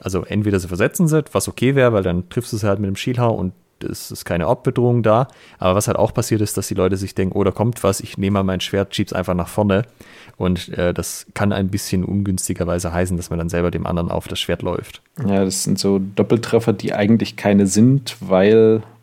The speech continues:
Speaker 2: unser Opponent was Dummes gemacht hat.
Speaker 1: Ja, also auch da wieder, wenn du halt zuerst die Hände bewegst und mal seine Reaktion ab-, sozusagen abwartest für diese, ähm,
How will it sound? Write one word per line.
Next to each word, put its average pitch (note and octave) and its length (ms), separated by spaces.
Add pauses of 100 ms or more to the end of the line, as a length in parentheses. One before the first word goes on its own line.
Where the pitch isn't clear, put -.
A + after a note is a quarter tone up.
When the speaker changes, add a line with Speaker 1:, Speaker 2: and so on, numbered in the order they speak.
Speaker 2:
unser G2+ 560 (1120)
Opponent G#2 600
was - 200
Dummes G#2+ 300
gemacht F#2+ 420
hat. - 240 (1500)
Speaker 1:
Ja, F2+ 280
also G2 360
auch G2+ 180
da A2+ 200
wieder, B2+ 220
wenn A2 140
du G#2+ 80
halt G#2+ 160
zuerst G2 320
die F#2+ 60
Hände A#2+ 200
bewegst A#2 420
und G#2 240
mal F#2+ 300
seine F#2 200
Reaktion A#2+ 420
ab-, A2 340 (160)
sozusagen F#2 380
abwartest A2+ 500
für A2+ 100
diese, G2+ 380 (840)
ähm, - 340